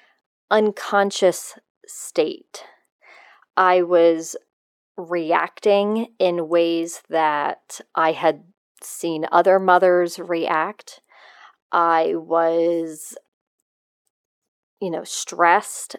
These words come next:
I was caregiving for my grandparents in our home.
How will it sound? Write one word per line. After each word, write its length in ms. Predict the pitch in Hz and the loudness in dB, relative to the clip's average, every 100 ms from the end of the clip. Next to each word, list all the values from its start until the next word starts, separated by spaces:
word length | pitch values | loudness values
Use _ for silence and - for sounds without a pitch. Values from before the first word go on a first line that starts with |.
| - | -4
I 120 | 170 | -2
was 200 | 160 175 | -2 -6
caregiving 760 | - - 175 170 190 196 208 226 | -12 -4 -2 2 2 4 0 0
for 140 | 185 | 0
my 180 | 175 156 | 2 2
grandparents 840 | 156 170 160 165 160 156 170 208 - | 2 0 0 -2 -4 -2 -4 -6 -8
in 180 | 185 190 | -4 0
our 200 | 185 180 | 0 -2
home. 540 | 165 - 147 156 180 | -2 -2 -2 -4 -8